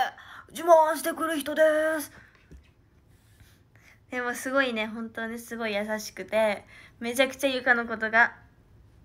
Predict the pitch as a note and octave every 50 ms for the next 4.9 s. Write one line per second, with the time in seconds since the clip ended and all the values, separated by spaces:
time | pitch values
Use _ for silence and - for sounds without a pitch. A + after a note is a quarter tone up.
0 | _ _ - - - - - - - C#3+ D#3 E3 - - - G#3+ G#3 A#3 A#3 B3
1 | C4+ C#4 C#4+ D4+ F4 F4+ F4 - - F4 E4 G#4 G4+ F#4 F#4+ - - - - -
2 | - - - _ _ _ - - - _ _ - _ - - - - - _ _
3 | - _ _ - - - _ _ _ - - - - - - - - - - -
4 | - - _ - - - - - - - - C4+ C4 C#4 D#4 C#4+ -